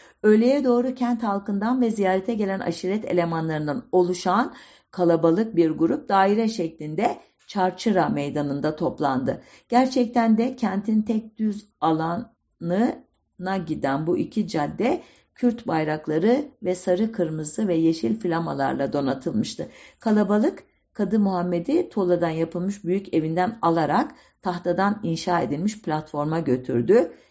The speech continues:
Kadı Muhammed'in önünde Kürt erkek ve çocuklarından daire şeklinde oluşan renkli bir topluluk vardı. Kadı Muhammed platforma çıktı.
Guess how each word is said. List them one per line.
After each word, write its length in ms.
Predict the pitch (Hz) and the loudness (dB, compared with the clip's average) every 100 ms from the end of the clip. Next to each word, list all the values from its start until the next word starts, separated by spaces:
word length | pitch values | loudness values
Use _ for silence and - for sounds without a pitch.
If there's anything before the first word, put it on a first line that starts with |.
| _ | _
Kadı 240 | - 175 180 | -4 -2 -2
Muhammed'in 560 | 165 151 156 147 170 | -4 -4 -6 -6 -6
önünde 460 | - 147 135 175 220 | -4 -2 -2 -2 -2
Kürt 240 | - 185 - | -2 -4 -2
erkek 460 | 151 156 170 170 - | -4 -2 -4 -4 -6
ve 120 | 131 | -6
çocuklarından 760 | 143 120 - 131 139 170 196 | -6 -8 0 0 2 0 0
daire 300 | 170 147 160 | 2 2 0
şeklinde 360 | 165 139 151 160 | -2 -8 -2 0
oluşan 420 | 120 147 196 220 | 0 -2 0 0
renkli 340 | 170 160 226 | 0 -2 -2
bir 100 | 196 | -2
topluluk 520 | 202 196 220 143 139 - | 0 0 2 0 0 -2
vardı. 380 | - - - - _ _ _ _ _ | 0 -2 -6 -12 _ _ _ _ _
Kadı 220 | - 185 165 | -4 0 2
Muhammed 460 | 156 127 135 135 | 2 0 0 -4
platforma 580 | - 139 156 143 139 170 | -2 -2 -2 -4 -4 -4
çıktı. 480 | - 208 - 247 | -4 -8 2 2